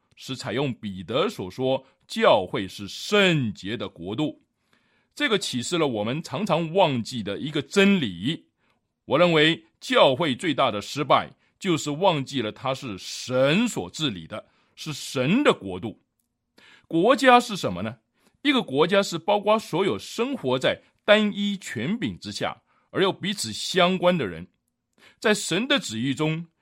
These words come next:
教会不单单是蒙拣选的族类、君尊的祭司，也不单单是神的子民，将来有无尽的荣耀在天上，这些都是事实。但教会同时也是一个国度，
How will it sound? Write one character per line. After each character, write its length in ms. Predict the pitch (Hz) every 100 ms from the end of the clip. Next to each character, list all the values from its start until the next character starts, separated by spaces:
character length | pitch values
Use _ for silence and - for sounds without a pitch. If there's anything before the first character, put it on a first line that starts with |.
| _ _
教 360 | - 269 160
会 200 | 135 147
不 160 | - 151
单 220 | 190 190
单 100 | 196
是 160 | 190 160
蒙 320 | 135 165 214
拣 340 | - 135 180
选 220 | 202 101
的 80 | 92
族 280 | 113 117 117
类、 180 | 160 - _ _ _ _
君 540 | - 180 175 170 165 160
尊 220 | 139 143
的 100 | 95
祭 200 | - 104
司， 280 | 80 98 92 _ _ _
也 140 | -
不 140 | 131 147
单 180 | 147 156
单 140 | 156
是 160 | 156 135
神 300 | - 131 196
的 80 |
子 180 | 214 104
民， 260 | 90 98 151 - _ _ _ _ -
将 200 | 180 180
来 120 | 180
有 160 | 160
无 300 | 151 160 233
尽 240 | 262 269 226
的 120 | 160
荣 240 | 127 131
耀 140 | 160 120
在 160 | 101
天 320 | 95 - 117 131
上， 240 | 131 - _ _ _ _
这 120 | -
些 140 | 247 262
都 160 | 262
是 100 | 269
事 260 | 220 - 139
实。 260 | - 82 - _ _ _ _
但 400 | - 135 143 135
教 220 | 127 208 156
会 160 | 156
同 220 | - 139
时 220 | 202 170 147
也 160 | 90
是 160 | 90 110
一 80 | 131
个 100 | 123
国 320 | - 82 104
度， 240 | 180 -